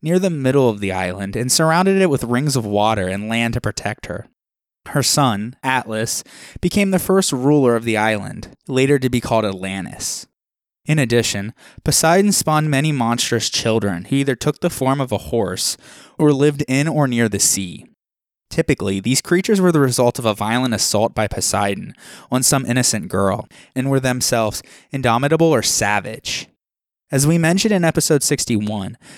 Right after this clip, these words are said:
Poseidon even once pursued his sister Demeter. When she turned herself into a horse to try and escape him,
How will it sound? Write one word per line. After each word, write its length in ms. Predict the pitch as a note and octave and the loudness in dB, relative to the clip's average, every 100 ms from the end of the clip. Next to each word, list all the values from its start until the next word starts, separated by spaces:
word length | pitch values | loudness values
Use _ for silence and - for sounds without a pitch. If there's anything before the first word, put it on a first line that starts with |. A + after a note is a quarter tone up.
| - - | -12 -2
Poseidon 500 | C#3 - D#3+ G#3 G3+ | 0 2 2 2 2
even 300 | D#3+ D3+ C3 | 0 2 2
once 220 | C3 - | 0 0
pursued 400 | - - C3 A#2+ | -4 0 0 0
his 160 | G#2 | 0
sister 400 | - - A#2 - | -2 -2 -2 -2
Demeter. 600 | G2+ G2+ G2 G#2 F#2 - _ _ _ _ _ - | -4 -6 -6 -6 -8 -10 _ _ _ _ _ -4
When 140 | E3 | 0
she 140 | - | 0
turned 240 | D3 E3+ G#3 | 2 2 2
herself 360 | A3 E3+ D#3+ | 2 2 2
into 180 | E3 - | 0 0
a 80 | A2 | -2
horse 480 | - B2+ A2 G2 - | 0 2 2 0 -4
to 100 | B2 | -4
try 240 | - C3+ | 0 0
and 120 | B2+ | 0
escape 460 | G#2+ - - G#2 - | -2 -4 -4 -4 -4
him, 280 | F#2 F2+ | -8 -12